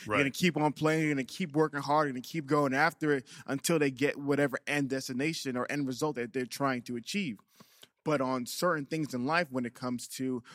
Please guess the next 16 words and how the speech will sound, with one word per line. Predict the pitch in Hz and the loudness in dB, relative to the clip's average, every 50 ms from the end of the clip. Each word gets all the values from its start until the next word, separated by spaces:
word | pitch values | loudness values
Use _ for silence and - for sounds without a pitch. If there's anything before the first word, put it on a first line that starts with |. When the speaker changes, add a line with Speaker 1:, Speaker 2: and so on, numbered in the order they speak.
| - - | -12 -6
Speaker 1:
whether | - 127 123 123 | -4 -4 -4 -2
looking | 117 123 117 123 123 | -4 -6 -6 -6 -8
for | 113 - 117 120 120 | -10 -8 -6 -6 -6
a | 120 | -6
job, | 117 110 - 170 165 165 160 156 151 147 135 127 113 107 101 - - - - - _ | -6 -2 0 2 4 4 4 4 6 4 4 4 2 0 -2 -6 -16 -20 -20 -14 _
you | - 127 | -4 -2
know, | 123 120 113 113 | 0 0 0 0
or | 113 - 107 120 120 | 0 0 -2 0 0
like | 117 120 120 - | 0 -2 -2 -4
you | 135 | -4
said, | 135 - 165 147 120 | -4 -2 -2 -2 -2
pursuing | - 123 131 - - - 156 139 127 120 | -4 -6 -6 -4 -2 -2 0 0 0 0
mentors, | 123 160 196 202 - - 143 123 120 120 117 - | 0 0 0 -2 -2 -2 -2 0 0 -2 -4 -4
the | - 135 | -6 -4
moment | 120 120 131 147 170 190 180 160 | -4 -2 0 0 0 0 0 0
a | 143 | -2